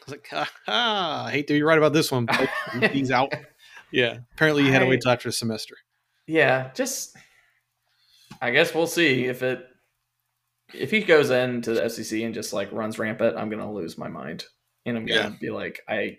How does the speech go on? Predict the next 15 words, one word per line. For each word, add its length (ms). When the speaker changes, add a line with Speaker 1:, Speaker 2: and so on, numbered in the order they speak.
Speaker 2:
do 140
not 180
ever 140
wanna 180
hear 240
about 200
how 140
soft 500
he 160
is 420
or 160
whatever 400
from 240
our, 320
um, 400